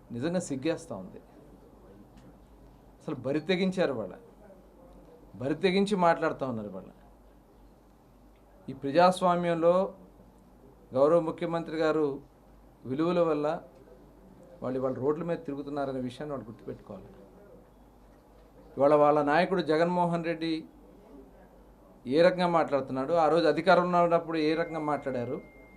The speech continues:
వాళ్ళ నాయకులు ఏ రకంగా మాట్లాడారు, ఆ పర్యవసానమే నూట యాభై ఒకటి నుంచి పదకొండుకు పడిపోయారనేది గుర్తు తెచ్చుకోవాలి.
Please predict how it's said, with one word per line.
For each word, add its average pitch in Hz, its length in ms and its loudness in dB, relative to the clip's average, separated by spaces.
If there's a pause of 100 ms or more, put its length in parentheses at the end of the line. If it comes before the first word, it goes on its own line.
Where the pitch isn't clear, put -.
(500)
వాళ్ళ 160 220 8
నాయకులు 180 400 6
ఏ 175 80 6
రకంగా 170 300 4
మాట్లాడారు, 147 640 -2 (1160)
ఆ 151 120 8
పర్యవసానమే 175 960 4 (440)
నూట 170 280 2
యాభై 165 260 8
ఒకటి 151 180 -4
నుంచి 185 140 -8
పదకొండుకు 156 520 -2
పడిపోయారనేది 160 600 -2
గుర్తు 139 260 -12
తెచ్చుకోవాలి. 95 540 -12